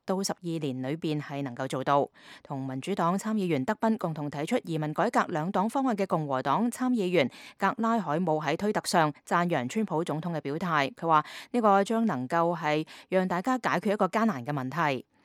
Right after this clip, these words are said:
美國嘅幼年來美暫緩遞解計劃，保護呢一啲被稱為追夢者嘅年輕非法移民不受遞解。川普認為呢個問題同限制親屬關係移民同埋取消多樣化簽證抽簽嘅計劃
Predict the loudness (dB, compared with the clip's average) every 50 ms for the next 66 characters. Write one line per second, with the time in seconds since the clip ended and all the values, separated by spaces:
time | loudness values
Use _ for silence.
0 | _ _ _ _ _ _ -2 0 2 2 2 2 0 0 0 0 0 0 0 0
1 | -2 -2 -2 -2 -2 -2 -2 -2 -2 -2 -2 -2 -4 -4 -2 -2 -2 0 0 0
2 | 0 -2 -2 0 0 -2 0 2 4 6 8 6 6 4 0 -12 -20 -10 2 6
3 | 6 8 8 8 6 6 4 4 2 2 0 2 2 0 0 2 2 2 4 4
4 | 2 0 0 2 4 4 4 4 4 2 0 0 0 2 2 2 2 2 0 0
5 | 0 0 0 0 0 0 0 -2 -2 -2 -2 0 0 0 -2 -2 -2 0 0 -2
6 | -2 -2 -4 0 2 4 4 4 4 2 -2 _ -20 -20 -20 -14 -2 0 0 2
7 | 2 2 0 2 2 2 0 2 0 0 0 0 0 -2 -2 -2 -2 0 0 0
8 | 0 0 -2 -2 -2 -2 0 0 0 2 2 4 4 4 4 4 2 2 2 2
9 | 0 2 2 2 4 4 4 2 0 2 2 2 4 4 4 2 2 -2 -10 -18
10 | -18 -8 0 4 4 6 6 4 4 2 2 4 2 2 2 4 4 4 6 6
11 | 4 4 4 4 4 4 4 2 0 2 4 4 4 4 4 2 2 -2 -4 -2
12 | 0 0 0 0 -2 -2 0 2 2 2 2 2 2 2 2 2 2 2 6 8
13 | 8 8